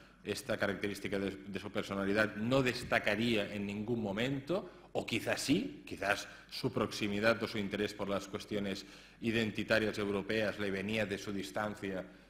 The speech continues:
eh, cultural, familiar con París, no lo tenemos, eh, claro, hijo de, de maestros,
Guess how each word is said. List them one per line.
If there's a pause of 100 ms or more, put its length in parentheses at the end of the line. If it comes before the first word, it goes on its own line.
(140)
eh, (720)
cultural,
familiar
con
París, (680)
no
lo
tenemos,
eh,
claro,
hijo
de,
de
maestros,